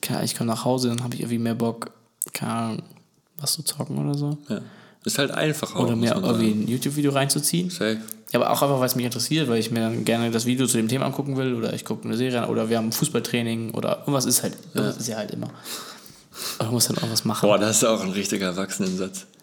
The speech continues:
Speaker 1: Irgendwas
Speaker 2: Irgendwas
Speaker 1: ist
Speaker 2: ist
Speaker 1: ja
Speaker 2: immer.
Speaker 1: immer. Irgendwas ist immer, es ist
Speaker 2: Und wie
Speaker 1: immer.
Speaker 2: läuft's? Ja, irgendwas
Speaker 1: Irgendwas
Speaker 2: ist
Speaker 1: ist
Speaker 2: ja
Speaker 1: ja
Speaker 2: immer.
Speaker 1: immer.
Speaker 2: Jo.
Speaker 1: Ja, so.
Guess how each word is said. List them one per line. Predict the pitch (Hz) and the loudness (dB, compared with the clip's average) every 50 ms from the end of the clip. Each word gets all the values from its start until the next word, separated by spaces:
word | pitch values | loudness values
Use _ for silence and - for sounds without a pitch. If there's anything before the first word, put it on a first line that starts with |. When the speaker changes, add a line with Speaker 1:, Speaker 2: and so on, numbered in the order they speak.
| - - - - - | -12 -12 -12 -4 0
Speaker 1:
Irgendwas | - 139 139 139 127 117 | 4 6 6 6 6 6
Speaker 2:
Irgendwas | 113 104 98 - | 6 6 6 6
Speaker 1:
ist | - | 6
Speaker 2:
ist | 110 110 | 6 6
Speaker 1:
ja | 107 - | 6 6
Speaker 2:
immer. | 87 110 | 4 4
Speaker 1:
immer. | 110 110 123 - - - | 2 2 0 0 2 6
Irgendwas | 147 165 180 175 | 6 8 8 8
ist | 165 160 156 | 8 6 8
immer, | 165 170 156 - | 6 6 6 6
es | 170 185 185 | 6 6 6
ist | 185 226 220 | 6 8 10
Speaker 2:
Und | 208 226 226 | 10 10 10
wie | 220 214 | 10 10
Speaker 1:
immer. | 214 220 240 | 10 10 10
Speaker 2:
läuft's? | 240 226 - - | 8 8 6 2
Ja, | - - - - - - - 110 | 0 0 0 0 0 2 4 4
irgendwas | 107 101 98 123 123 139 - 175 | 6 6 8 8 8 8 8 8
Speaker 1:
Irgendwas | |
Speaker 2:
ist | |
Speaker 1:
ist | 165 - 131 | 8 8 8
Speaker 2:
ja | 120 | 8
Speaker 1:
ja | 110 104 98 | 8 6 6
Speaker 2:
immer. | - - 104 107 107 104 104 - - - - - | 6 4 4 2 2 0 -2 -2 -6 -10 -8 -4
Speaker 1:
immer. | - - | -2 0
Speaker 2:
Jo. | 101 98 120 151 - - - - - - - - 139 | 2 4 4 4 2 0 -4 -8 -8 -4 -2 0 0
Speaker 1:
Ja, | 151 156 139 135 - - - - - - - - - 165 170 165 | 2 0 0 -2 -4 -10 -16 -20 -20 -20 -14 -6 -4 -2 0 2
so. | 120 117 113 117 113 | 2 2 2 2 -2